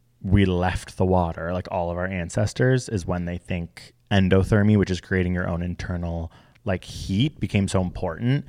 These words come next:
that it has to do with something like that. So elephants also are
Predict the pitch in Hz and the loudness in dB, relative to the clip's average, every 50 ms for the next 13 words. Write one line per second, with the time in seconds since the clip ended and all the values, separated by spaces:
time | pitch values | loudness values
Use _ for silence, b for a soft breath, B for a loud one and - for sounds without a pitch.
0 | B B B B B B - 117 113 113 107 - - - 123 120 117 - - - | B B B B B B 2 2 2 2 2 0 2 4 6 6 6 4 2 2
1 | 107 104 101 98 104 98 95 90 87 - 87 - - - - - 131 127 135 135 | 2 4 4 4 2 0 0 -2 -2 -4 -6 -4 0 0 2 4 6 6 6 6
2 | - 147 151 139 - b b b b b b b _ - - 107 110 110 - - | 6 4 2 2 -4 b b b b b b b _ 0 4 4 4 4 4 4
3 | 113 110 107 104 101 92 90 - b b b b b _ _ _ _ _ _ - | 6 6 6 4 2 0 -4 -8 b b b b b _ _ _ _ _ _ 0
4 | 101 101 101 98 98 95 95 - | 2 4 4 4 2 0 -2 -6